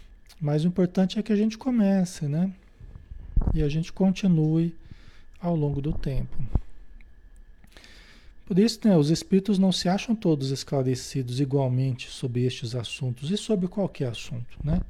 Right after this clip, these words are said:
Há espíritos de inteligência ainda limitada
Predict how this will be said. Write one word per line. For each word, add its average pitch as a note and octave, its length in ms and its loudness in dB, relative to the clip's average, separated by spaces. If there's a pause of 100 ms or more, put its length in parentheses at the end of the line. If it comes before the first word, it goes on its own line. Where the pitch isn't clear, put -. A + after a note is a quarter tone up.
(680)
Há C#4 140 0
espíritos A3 560 2
de F3+ 100 2
inteligência D3+ 680 2
ainda D3 200 2
limitada F3 880 2